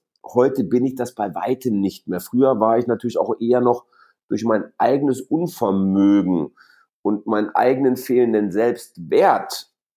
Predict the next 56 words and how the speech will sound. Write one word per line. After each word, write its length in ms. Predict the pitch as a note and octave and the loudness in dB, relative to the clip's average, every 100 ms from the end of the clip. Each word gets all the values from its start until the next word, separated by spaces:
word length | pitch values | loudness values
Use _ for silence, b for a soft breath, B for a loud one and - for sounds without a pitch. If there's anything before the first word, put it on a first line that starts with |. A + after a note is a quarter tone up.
| - | -2
auch 240 | A2+ D#3 | 0 2
mal 200 | F3+ D#3+ | 2 0
jemand, 340 | G#2+ B2 C#3 - | 2 2 2 0
dazu 220 | G#2+ G2+ | -4 -6
stehe 280 | - G#2 A2 | -4 0 0
ich 160 | D#3 | 0
heute, 440 | D3 D3 D#3+ F#3+ B3+ B B B | -2 -2 -2 -4 -6 B B B
aber 200 | - B2+ | -2 0
nicht, 280 | C3+ D#3 - | 2 0 2
weil, 300 | C#3+ C#3 C#3 - _ | 2 2 -4 -10 _
weil 240 | A#2 A2+ | 0 0
ich's 240 | A2+ - F#2+ | -4 -4 2
wollte, 260 | C3+ D#3+ | 4 2
sondern 180 | C3 B2 | 0 0
weil 80 | B2 | 0
ich's 80 | B2+ | 0
nicht 120 | B2 | -2
besser 260 | B2+ B2+ | 0 0
wusste. 200 | A#2 C#3+ | 0 -4
Ich 100 | A2 | -4
habe 160 | C#3 - | -2 -2
auch 120 | C#3 | -2
mal 120 | D3 | 0
im 80 | C3 | 0
Seminar, 720 | B2 A2 A2 B2 F3 F#3 - _ _ _ | 2 0 2 2 0 -2 -8 _ _ _
wenn 120 | - A#2+ | -6 -2
einer 220 | C3 B2 | 0 0
Co-Trainer 640 | - D3+ D#3 D#3 C#3+ B2+ | 0 -2 0 -2 0 2
werden 300 | C3+ C#3+ C3+ | 2 2 2
wollte 340 | B2 C#3 C#3+ | 2 2 0
und 100 | B2 | -2
alles 220 | F#2 B2 A#2 | 0 -2 0
besser 280 | C3+ C3+ A#2+ | -2 -2 -4
wusste, 200 | C#3 C3 | -6 -4
den 100 | C3+ | -2
habe 120 | C#3+ | 0
ich 60 | D3+ | 2
auch 40 | |
mal 100 | D3 | 2
vor 140 | D3+ | 2
der 60 | D3+ | 0
Mannschaft 340 | D3 D3+ D#3+ | 0 -2 -8
getötet, 440 | - D#3 F#3+ - - _ _ _ | -8 -6 -6 -8 -16 _ _ _
weil 280 | A#2 C#3+ F3 | 0 2 2
ich 140 | E3 | 0
beigebracht 540 | - B2+ E3 C#3 C#3 - | 0 0 0 -2 -4 -6
bekommen 340 | B2+ C#3+ C#3 | -2 0 0
habe, 160 | C3 - | -2 -2
es 140 | A#2+ | -4
gibt 220 | - - | -6 -6
hier 120 | - | -2
nur 180 | B2+ G#2+ | 2 2
einen 200 | F2+ B2 | 2 2
Wolf 280 | G#2+ A#2+ C3 | 2 2 2
im 100 | G#2 | 0
Rudel, 500 | G2+ A#2+ E3 G3 - | 0 2 2 2 0